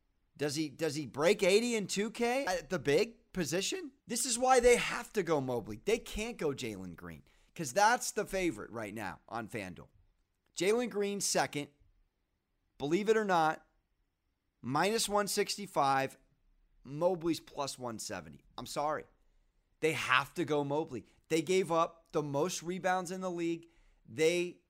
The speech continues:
got the least rebounds in the league. Forty-two rebounds a league, forty-seven point six allowed. That ain't the recipe for a conducive environment that equates to W's. You put an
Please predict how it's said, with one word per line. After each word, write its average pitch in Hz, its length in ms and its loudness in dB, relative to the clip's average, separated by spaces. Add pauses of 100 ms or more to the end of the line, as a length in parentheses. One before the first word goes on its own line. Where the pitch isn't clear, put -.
(120)
got 151 300 2 (640)
the 151 100 -2
least 165 800 -2 (180)
rebounds 104 540 -8
in 95 80 -10
the 85 80 -10
league. 80 300 -16 (160)
Forty-two 214 720 -2
rebounds 190 500 -6
a 180 60 -4
league, 180 340 -6
forty-seven 185 720 -6
point 165 300 -12
six 165 260 -10
allowed. 151 400 -2 (280)
That 156 340 -2 (260)
ain't 156 380 -12
the 165 100 -10
recipe 139 560 -10
for 117 640 -8 (400)
a 110 380 -8 (240)
conducive 117 580 -10
environment 92 680 -10 (380)
that 151 240 -2
equates 156 640 -8 (220)
to 233 100 -6
W's. 196 760 -8 (140)
You 165 140 -6
put 180 240 -6
an 175 140 -6